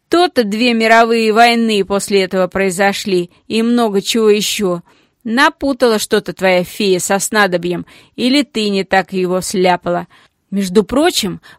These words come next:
прошлое изменить нельзя", запальчиво возразила Геля. "Может, этот состав начнет действовать только сейчас?" "Состав с часовым механизмом?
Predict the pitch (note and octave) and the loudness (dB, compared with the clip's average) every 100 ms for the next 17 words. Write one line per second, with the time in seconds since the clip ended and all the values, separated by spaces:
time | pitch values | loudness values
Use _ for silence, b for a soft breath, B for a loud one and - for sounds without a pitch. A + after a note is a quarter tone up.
0 | _ F#3 B3+ D4 - F#3+ F#3 E3+ G#3 G3+ | _ 0 2 2 0 0 0 0 -2 -2
1 | F3+ - A3+ A#3+ G3 A3 A3 E3 - _ | -4 -2 0 2 0 4 4 2 -6 _
2 | - G3+ F#3+ F#3 F3+ - F3+ F3 F3+ F#3 | -4 -2 0 0 -2 -6 -6 -4 -4 -4
3 | F#3+ G3 G#3 F#3+ F#3+ G#3 E3+ D#3+ B B | -4 -2 -2 -2 -2 -2 -2 -6 B B
4 | B B - G3+ G#3 G#3+ - G#3+ G#3+ G3+ | B B -4 0 0 -2 -2 -2 -2 -2
5 | A3 A3 - A3+ G#3 G#3+ - A#3 A3 F#3+ | 0 0 2 0 2 -4 -2 -2 -2 0
6 | C#4 B3 G3+ F3 F3 G#3+ G#3 A#3+ C4+ B3+ | 0 0 -2 -6 -2 -4 -2 -2 -2 -2
7 | - - - - _ b b b b - | 0 0 0 -10 _ b b b b -4
8 | F#3+ F3 - A3+ A#3 A3 - - G#3 A3 | -2 0 0 2 2 2 -6 -2 0 2
9 | G#3+ A#3+ A#3 A#3 - A3+ B3+ D#4 C#4 G3+ | 2 2 0 -2 2 2 4 0 -2 -4
10 | D#3 | -6